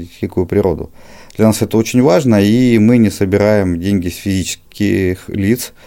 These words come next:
там, лозунги, что «пришлите сто рублей, мы спасем тигра, давайте, давайте».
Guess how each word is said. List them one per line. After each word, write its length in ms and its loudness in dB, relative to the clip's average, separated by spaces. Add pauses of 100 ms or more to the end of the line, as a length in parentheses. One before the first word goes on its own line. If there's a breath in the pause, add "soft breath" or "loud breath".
(160 soft breath)
там, 760 -2
лозунги, 480 2
что 340 0
«пришлите 520 -2
сто 180 0
рублей, 400 2
мы 140 0
спасем 360 0
тигра, 300 0
давайте, 300 2
давайте». 500 0